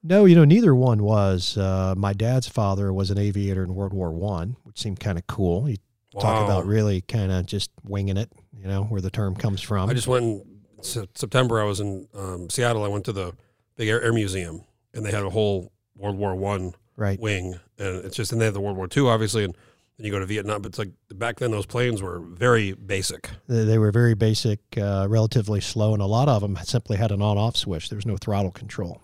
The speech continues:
Speaker 1: so you, every, every landing was a dead stick glider landing. But, uh,
Speaker 2: You know, I fly gliders. I had my private
Speaker 1: Oh, did
Speaker 2: license when
Speaker 1: you?
Speaker 2: I was sixteen. Yeah.
Speaker 1: Ah, that's something I'd always wanted to do,
Speaker 2: Right.
Speaker 1: and I've never done is been in a glider.
Speaker 2: Big in Florida.
Speaker 1: Oh,
Speaker 2: A lot of
Speaker 1: yeah.
Speaker 2: gliders in Florida,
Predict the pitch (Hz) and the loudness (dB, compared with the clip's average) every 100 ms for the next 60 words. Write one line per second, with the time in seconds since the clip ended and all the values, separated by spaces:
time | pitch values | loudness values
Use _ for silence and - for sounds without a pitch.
0 | _ - 98 90 95 92 110 104 90 - | _ -8 -4 -2 -2 0 -2 -2 -4 -8
1 | 107 101 95 101 95 90 87 87 - _ | -6 -2 0 0 -2 -4 -6 -8 -14 _
2 | _ - 98 - - 95 _ _ _ _ | _ -4 -4 -2 -4 -4 _ _ _ _
3 | _ - 110 101 101 101 104 90 90 101 | _ -6 -2 0 0 0 0 -2 -6 -8
4 | - _ 104 98 90 - 131 127 - 143 | -10 _ -4 -2 -4 -2 4 4 4 2
5 | 113 104 98 107 104 95 117 107 98 - | 0 -2 -2 -4 -4 -2 -2 0 0 2
6 | 302 226 107 101 - - 127 110 95 135 | 4 4 2 0 -4 -4 -2 0 0 0
7 | 110 - _ 151 175 196 147 123 110 123 | -2 -6 _ 0 4 4 4 2 2 2
8 | 127 127 120 120 110 120 110 101 92 110 | 0 0 0 0 0 -2 -2 -4 -4 -6
9 | 113 113 113 95 90 107 101 95 104 101 | -4 -2 -2 -2 -6 -4 -4 -4 -6 -6
10 | 95 - 180 202 113 135 180 85 - _ | -6 -2 0 0 -2 -2 -2 -6 -16 _
11 | _ _ _ _ _ _ - 156 143 135 | _ _ _ _ _ _ 4 6 8 6
12 | 160 143 131 107 92 139 | 6 6 4 2 4 6